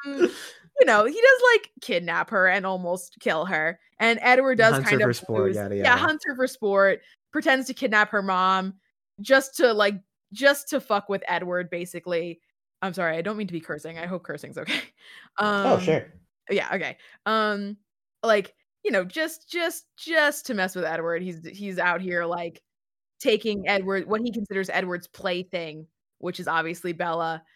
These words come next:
Speaker 1: You know, she does almost die, but of course she doesn't because she's the main character of the franchise. Can't have that happen. And it basically sets up, and like you said, you have to look at this as, like, a singular movie.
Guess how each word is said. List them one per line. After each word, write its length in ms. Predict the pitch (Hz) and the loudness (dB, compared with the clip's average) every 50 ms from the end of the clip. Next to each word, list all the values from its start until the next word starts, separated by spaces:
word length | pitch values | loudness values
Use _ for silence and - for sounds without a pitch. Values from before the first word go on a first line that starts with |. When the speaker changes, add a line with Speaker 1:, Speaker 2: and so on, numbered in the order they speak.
| _ _ _ _ _ _ - | _ _ _ _ _ _ -4
Speaker 1:
You 60 | 554 | -2
know, 120 | - 220 220 | 0 0 0
she 100 | - 480 | 2 2
does 140 | 480 269 220 | 2 4 4
almost 220 | 220 202 196 - - | 2 -2 -2 -4 -2
die, 180 | 175 165 208 | 0 0 0
but 100 | 247 403 415 | 0 0 -2
of 100 | - - | -2 0
course 180 | 277 240 233 | 0 0 0
she 100 | - 202 | 0 -4
doesn't 280 | 180 185 170 175 240 285 | -4 -4 -4 -4 -4 -6
because 200 | 330 254 233 214 | -4 -4 -4 -6
she's 140 | 208 190 185 | -6 -6 -6
the 80 | 190 | -6
main 200 | 185 175 165 170 180 | -6 -4 -6 -6 -4
character 400 | 196 175 160 160 165 - 180 160 | -2 -2 -2 -2 -4 -4 -6 -6
of 100 | 156 165 | -6 -8
the 60 | 170 | -10
franchise. 580 | - 175 160 143 151 - 160 160 226 320 - _ _ _ _ - - _ _ | -10 -10 -10 -8 -6 -4 -2 -2 -2 -2 -6 _ _ _ _ -20 -20 _ _
Can't 180 | - 294 214 196 | -2 0 0 0
have 160 | 208 160 151 143 | 0 -4 -2 -2
that 180 | 156 156 151 | -4 -4 -2
happen. 340 | 175 156 160 - 214 262 330 330 _ _ _ _ _ _ _ - | -4 -4 -6 -4 -6 -8 -8 _ _ _ _ _ _ _ _ -2
And 460 | 254 269 277 269 262 262 254 233 202 - _ _ _ _ _ _ _ - | 0 2 2 2 2 0 -2 -4 -6 -10 _ _ _ _ _ _ _ -4
it 300 | 262 277 294 294 - 214 | -2 0 0 -2 -2 -4
basically 520 | 277 269 285 285 - 311 294 - 254 233 226 | -4 -4 -4 -4 -6 -8 -10 -8 -8 -8 -8
sets 440 | 233 - - 254 233 240 233 - | -8 -4 -2 -2 -2 -2 -4 -4
up, 340 | 254 233 220 190 165 - - - | 0 2 2 2 2 0 -2 -6
and 120 | 254 269 | -2 -2
like 100 | 269 254 | -2 -2
you 60 | 196 180 | -4 -6
said, 140 | - 170 | -10 -6
you 60 | 175 196 | -4 -4
have 100 | 196 190 | -4 -4
to 80 | 196 | -4
look 160 | 180 175 180 | -4 -4 -4
at 80 | 180 160 | -6 -10
this 160 | 160 170 - | -10 -8 -8
as, 100 | 165 151 | -10 -8
like, 140 | 165 165 156 | -10 -10 -12
a 60 | 160 | -12
singular 480 | 165 - 180 170 175 170 170 165 160 156 | -14 -12 -12 -12 -10 -10 -8 -8 -8 -10
movie. 420 | 147 139 123 - 117 104 101 - | -10 -12 -12 -10 -10 -12 -12 -14